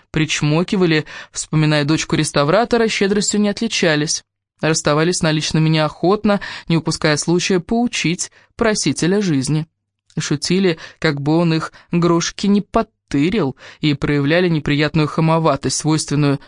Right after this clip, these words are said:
совершившим благое дело. Дети сторонились, бабы шептались.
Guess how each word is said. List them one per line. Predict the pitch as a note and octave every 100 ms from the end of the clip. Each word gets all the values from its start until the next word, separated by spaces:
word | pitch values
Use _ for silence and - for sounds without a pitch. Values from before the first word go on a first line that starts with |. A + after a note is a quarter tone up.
| _
совершившим | - D3+ C#3 - D3 - D3
благое | D3 D#3 D3+ E3
дело. | F3+ C#3 A2+ - _ _ _ _ _ _ _ _
Дети | - G3 D#4 D4+ B3+
сторонились, | - F#3+ F3+ G#3 A#3+ A3+ G#3 - - _ _
бабы | D#3 D#3 F3+ F3
шептались. | - C#3+ - D#3 D#3 D3 -